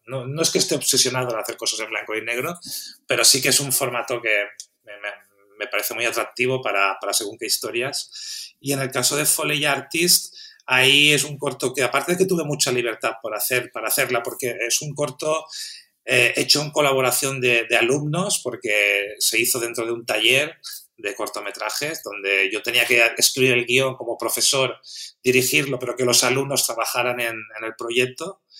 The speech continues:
Y en ese se-, y en ese sentido, eh,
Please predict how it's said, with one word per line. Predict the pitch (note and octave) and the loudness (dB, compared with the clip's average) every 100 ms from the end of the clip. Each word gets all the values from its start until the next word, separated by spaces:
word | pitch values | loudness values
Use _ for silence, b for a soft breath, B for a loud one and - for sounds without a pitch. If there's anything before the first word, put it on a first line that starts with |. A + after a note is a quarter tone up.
| B B B - | B B B -14
Y | A#2 | -6
en | |
ese | B2 - D3+ | 2 2 2
se-, | - - B B B - | -4 -18 B B B -4
y | C3+ | 0
en | C#3+ | 4
ese | C3 | 6
sentido, | - D#3 D3 D3 D3 E3+ F3+ E3 - | 6 2 0 2 2 4 2 2 2
eh, | A#2 A2 G#2 G2 F#2 F2+ | 4 6 4 2 0 -2